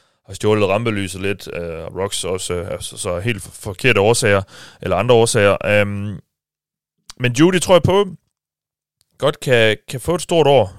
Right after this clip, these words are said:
Øh, nu er det jo Russell Wilson, der er hans quarterback. Og, øh, det, det kan måske gøre, at han sådan rigtig kan blive forløst for alvor. Nu bliver det spændende at se, hvad det her indgreb, hvordan det kommer til at se ud.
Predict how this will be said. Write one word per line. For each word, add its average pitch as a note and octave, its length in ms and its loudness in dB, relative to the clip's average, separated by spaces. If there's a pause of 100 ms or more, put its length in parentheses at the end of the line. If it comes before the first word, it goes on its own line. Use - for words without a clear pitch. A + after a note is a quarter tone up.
(140)
Øh, G2 300 -4
nu D#3+ 280 -4
er B2 120 0
det A2 120 0
jo A2+ 200 2
Russell D#3 200 -4
Wilson, G#2 380 -2 (920)
der - 60 -6
er G2 40 -4
hans F2+ 200 -6
quarterback. F#2 500 -2 (1300)
Og, F#2+ 520 -2
øh, F2 300 -2 (140)
det, F#2+ 180 -10
det C#3 100 -8
kan D#3 140 -2
måske D3 220 -4
gøre, D3 260 4
at C3+ 80 2
han A2+ 440 -4
sådan B2+ 220 -6
rigtig B2+ 220 -4
kan G2 140 -4
blive F#2 160 -6
forløst G#2 600 -4 (1000)
for F2+ 100 -4
alvor. F#2+ 360 -4 (180)
Nu A2+ 60 -14
bliver A2+ 180 -4
det G#2+ 100 -4
spændende B2 220 -4
at A2 40 -8
se, B2+ 120 -4
hvad G#2+ 120 -2
det A2 80 -4
her A2+ 80 -2
indgreb, A2+ 280 -4
hvordan G2+ 200 -8
det A2 80 -10
kommer F#2+ 180 -8
til A2 120 -6
at G2+ 80 -2
se G2 140 -4
ud. G#2+ 160 -4